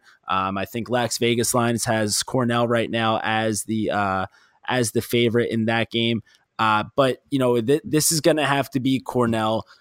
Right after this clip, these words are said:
sticking it to the selection committee. I feel like there's one game that, uh, you know, each year in the tournament that's a real big, like, "What the fuck were you guys thinking?" to the committee.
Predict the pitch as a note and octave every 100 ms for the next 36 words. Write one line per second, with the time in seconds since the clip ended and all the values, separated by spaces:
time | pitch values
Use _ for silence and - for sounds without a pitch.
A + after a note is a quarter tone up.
0 | - - - - - F3 F3 F3 E3 -
1 | D#3 B2+ - C3 B2 A#2 B2 A2 A#2 A2
2 | A2 A#2+ D#3 F3 E3 E3+ C3 - A#2 D3
3 | D3+ C3 C3 B2+ A#2+ G#2+ - _ A2+ A#2+
4 | B2 - _ A2 G#2 B2 A2+ - D3+ C#3
5 | C#3 C#3 C#3 A#2+ B2 - A#2+ A#2 A2+ G#2+
6 | - A2 - A2 G2+ C3 C3+ B2+ B2 A#2+
7 | A#2 - G#2+ G#2+ G2 G2+ A2 C3 - D3
8 | - _ C3 A#2+ C3 A#2+ A#2+ A#2 A2 -
9 | A#2+ B2+ B2+ A#2+ - A2 - A#2 B2 A#2+